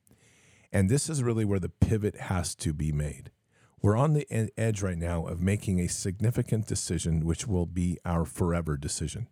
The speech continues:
And I do mean that exactly what I said. What we do in life echoes into eternity. And that's going to require us to have to really buckle up and make hard decisions going forward.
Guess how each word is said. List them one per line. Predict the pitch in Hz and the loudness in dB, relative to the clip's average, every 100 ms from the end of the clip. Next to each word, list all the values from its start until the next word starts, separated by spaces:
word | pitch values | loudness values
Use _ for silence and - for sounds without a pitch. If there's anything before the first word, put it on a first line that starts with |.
| _ _ - | _ _ -4
And | 87 | 0
I | 87 | 0
do | 82 90 | 2 2
mean | 87 92 78 | 2 2 0
that | 73 | -2
exactly | 73 73 76 - 69 | -6 -6 -6 -6 -6
what | 73 | -6
I | 71 | -6
said. | 64 - - - _ _ _ - _ | -8 -10 -12 -16 _ _ _ -20 _
What | - - | -2 2
we | 107 | 2
do | 90 104 92 | 4 4 4
in | 87 | 4
life | 85 104 - | 2 2 0
echoes | - 90 95 80 | -2 -4 -2 -2
into | 80 - 73 | -2 -4 -6
eternity. | 71 76 73 65 - _ _ _ _ _ _ _ _ _ | -6 -6 -6 -10 -14 _ _ _ _ _ _ _ _ _
And | 101 95 | 2 4
that's | 120 - | 2 0
going | - 120 | 0 0
to | 110 | 2
require | 104 - - 95 98 - | 0 0 0 0 0 0
us | 104 98 - | 0 0 -2
to | - | -4
have | 82 92 - | -2 -2 0
to | 90 80 - _ _ _ _ - | -2 -2 -4 _ _ _ _ -4
really | 95 98 92 | 0 2 2
buckle | 76 82 - 92 | 0 -2 -2 0
up | 90 80 - | 0 -4 -4
and | 87 87 | 0 2
make | 87 - - - | 0 -4 -14 -2
hard | 104 110 | 2 2
decisions | 95 80 90 78 80 76 | 0 -2 -2 0 0 0
going | 82 76 80 | 0 0 0
forward. | - 80 - | 0 0 -2